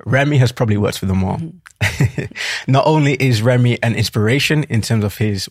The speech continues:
work rate and drive, he's also, um, an inspiration in terms of representing the underrepresented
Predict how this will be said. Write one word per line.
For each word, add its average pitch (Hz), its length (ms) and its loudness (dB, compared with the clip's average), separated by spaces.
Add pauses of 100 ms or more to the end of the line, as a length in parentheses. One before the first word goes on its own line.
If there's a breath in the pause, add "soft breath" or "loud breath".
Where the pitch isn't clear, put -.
work 113 360 -2
rate 113 180 0
and 101 160 0
drive, 131 480 -2 (380 loud breath)
he's 120 160 0
also, 120 540 2 (180)
um, 104 540 -2 (500)
an 113 80 2
inspiration 117 640 0
in 104 100 0
terms 107 320 0
of 104 380 -4 (260 loud breath)
representing 113 680 0
the 101 80 -2
underrepresented 101 920 -2